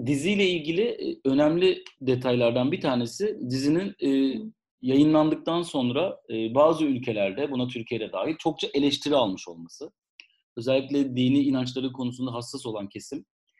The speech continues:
Speaker 1: e, diziyle ilgili birçok eleştiride bulundu. Hatta bazı ülkelerde yayınlanmadı ya da yasaklandı ya da yasaklanması istendi gibi birçok haber de okuduk. Ee, riskli bir iş. Ben Netflix'in, e, kendi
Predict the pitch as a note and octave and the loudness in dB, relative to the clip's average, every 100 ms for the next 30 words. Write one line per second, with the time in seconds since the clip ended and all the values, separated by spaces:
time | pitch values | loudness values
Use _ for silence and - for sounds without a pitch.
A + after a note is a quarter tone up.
0 | _ _ A2+ A2 A2 A2+ A2+ A#2 B2+ C#3 | _ _ -8 -6 -4 -2 -2 -4 -6 -4
1 | D3 C3 A2 B2 F3 F3 - C3+ B2+ E3+ | -2 -2 -2 -2 -2 -4 -10 -10 -6 -2
2 | E3+ D3+ - C#3 C3+ C#3 G#2+ G#2+ D3 C#3+ | -2 -2 -4 -6 -4 -4 -4 -6 -6 -4
3 | D#3 D#3 C3+ D#3+ E3+ D#3 C3 B2+ B2 A#2+ | -2 2 4 4 2 -2 -2 -2 0 0
4 | C3 E3 - _ - B2 C3 D3+ F3+ G3+ | -2 -6 -6 _ -6 -2 0 -2 -4 -4
5 | F#3+ F#3 D#3+ D#3+ E3 D3 D#3 - D3+ E3 | -4 -2 -2 0 -2 -2 -6 -4 -2 0
6 | F#3 E3 F3+ F3 D3 D3 D3 D3 D#3 E3+ | -2 -2 0 -2 -4 -6 -4 -4 -6 -8
7 | E3+ - B2 A2+ G2 G#2 C#3+ F#3 - _ | -8 -8 -6 -6 -6 -6 -6 -8 -10 _
8 | _ _ - D#3+ F#3+ E3+ E3 D#3+ C3 G2 | _ _ -8 -2 0 2 0 0 -2 -6
9 | G2 - _ _ _ _ _ _ _ _ | -12 -16 _ _ _ _ _ _ _ _
10 | _ - B2 B2 B2 B2 B2 - A#2+ C3+ | _ -6 -4 -2 -2 -2 -4 -6 -8 -10
11 | - - D4+ G3 C3+ - - _ _ _ | -10 -2 0 0 -2 -4 -12 _ _ _
12 | _ C3 D#3+ G3 G#3+ G#3 A3+ G#3 - G3 | _ -2 0 0 -2 -4 -12 -12 -12 -12
13 | - _ - C3 C#3 - _ _ _ - | -14 _ -10 -8 -8 -12 _ _ _ -8
14 | C#3 C#3 D#3 C#3+ F3+ F#3 F3+ | -4 -2 -4 0 0 0 -2